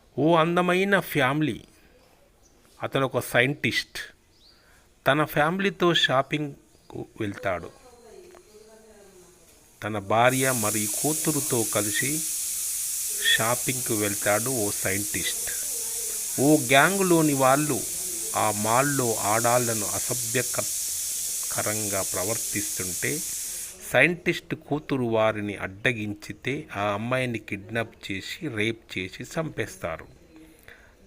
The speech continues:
తర్వాత సైంటిస్ట్ స్టేషన్‌కెళ్ళి రిపోర్ట్ చేయటం, న్యాయం జరగకపోవటం అంతా మామూలే. ఎన్ని దిశ చట్టాలు, ఫోక్సో చట్టాలు, సి టీమ్స్ ఇలా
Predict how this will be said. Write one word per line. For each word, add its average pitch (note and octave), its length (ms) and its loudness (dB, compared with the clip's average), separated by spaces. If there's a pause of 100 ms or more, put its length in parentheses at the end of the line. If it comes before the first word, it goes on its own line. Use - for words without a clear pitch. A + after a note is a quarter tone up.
(160)
తర్వాత F3+ 460 6
సైంటిస్ట్ D3 680 0
స్టేషన్‌కెళ్ళి A#2+ 960 -4
రిపోర్ట్ A2+ 520 -6
చేయటం, G#2 580 -4
న్యాయం G#2+ 440 -2
జరగకపోవటం G2 960 -6 (120)
అంతా F#2 400 -8
మామూలే. F#2 580 -6 (1080)
ఎన్ని G3+ 320 2
దిశ D3+ 240 2
చట్టాలు, C#3 680 2
ఫోక్సో C3 520 -2
చట్టాలు, A2+ 600 0
సి A2+ 280 -4
టీమ్స్ A2+ 440 -6
ఇలా G#2 220 0